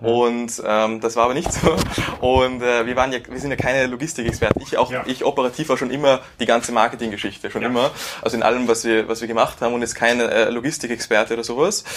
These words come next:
Speaker 2: Und, äh, dann sind wir relativ schnell, weil wir sind ja ein verhältnismäßig für damalige Verhältnisse schnell gewachsen und, äh, sind dann eben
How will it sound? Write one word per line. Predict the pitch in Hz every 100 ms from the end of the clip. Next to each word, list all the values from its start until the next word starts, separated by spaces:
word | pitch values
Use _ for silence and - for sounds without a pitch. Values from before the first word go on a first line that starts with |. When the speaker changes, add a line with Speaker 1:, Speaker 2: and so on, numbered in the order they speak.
| - -
Speaker 2:
Und, | - 123 135 135 131
äh, | 131
dann | 127 127
sind | 156
wir | 151 131
relativ | 156 151
schnell, | - 131 127 151 113 104
weil | 117
wir |
sind | 113 120 127
ja | 113 113
ein | 110 110 82 85
verhältnismäßig | - 127 - 127 123 123 -
für |
damalige | 120 117 123 117 117
Verhältnisse | 117 127 123 123
schnell | 117
gewachsen | 117 113 - - 180 180 - - -
und, | - 123 131 131 131
äh, | 113 120
sind | 135 123
dann | 117 127
eben | 127 127